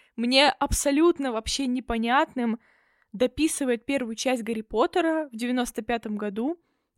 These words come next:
и после того, как ей отказывают двенадцать издательств, литературное агентство Кристофера Литла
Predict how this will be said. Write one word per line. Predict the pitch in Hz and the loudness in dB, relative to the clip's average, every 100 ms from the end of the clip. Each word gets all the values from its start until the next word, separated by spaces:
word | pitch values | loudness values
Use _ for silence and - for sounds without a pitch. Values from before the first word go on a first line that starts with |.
| _ | _
и | 262 262 | 0 2
после | - 277 - | 2 2 2
того, | 254 247 285 | -2 0 -2
как | 233 254 | -2 -6
ей | 262 | -4
отказывают | 226 - 269 254 233 226 | -4 0 2 2 0 -4
двенадцать | 214 240 247 233 214 - | -2 0 0 0 -10 -12
издательств, | 208 220 320 - 320 - - _ _ - | -4 2 2 0 -8 -10 -20 _ _ -10
литературное | 226 247 240 285 254 240 | -4 -2 -2 -2 -2 -2
агентство | 226 247 240 220 | 0 -2 -4 -8
Кристофера | 214 254 - 220 220 214 | -6 -6 -6 -8 -4 -2
Литла | 226 339 - 294 247 | 2 2 2 0 0